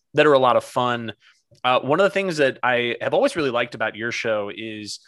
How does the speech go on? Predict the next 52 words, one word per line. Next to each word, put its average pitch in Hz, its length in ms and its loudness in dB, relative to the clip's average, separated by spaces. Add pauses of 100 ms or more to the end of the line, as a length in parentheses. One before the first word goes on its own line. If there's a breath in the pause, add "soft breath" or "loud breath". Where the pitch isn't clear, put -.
(420 soft breath)
that, 127 400 2
uh, 80 440 -12
you 165 120 -4
know, 160 120 4
when, 156 200 -2
when 156 180 -2
Kenny 190 240 -2
and 180 60 0
I 165 80 2
would 143 200 -4
pick - 300 -6 (180)
games, 127 480 -4
and 147 100 -4
we'll 156 80 -2
probably 196 220 0
still 123 200 -4
do 117 140 -8
this 113 240 -6
next 120 300 -6
year, 113 420 0
we 127 320 -2
would 233 100 -2
just 202 200 -2
pick, 165 200 -4
like, 135 200 -2 (180)
who 147 80 -2
we 147 140 -2
think 143 180 -4
is 123 100 -8
the 120 100 -8
straight 123 300 -2
up 117 160 0
winner, 113 360 -2
but 117 220 -2 (360 loud breath)
very 165 300 2
often 143 460 -2
we 120 160 -6
just 120 220 -4
agree, 120 600 -6 (100)
<laughs> - 80 -20
right? 135 380 0
You 151 120 -2
know, 131 200 2
and, 123 180 -4
and 131 260 -4
very 131 200 2
often 123 260 2
we 120 100 -4
just 120 260 -8
pick - 220 -8
the 131 120 0
favorite 127 520 0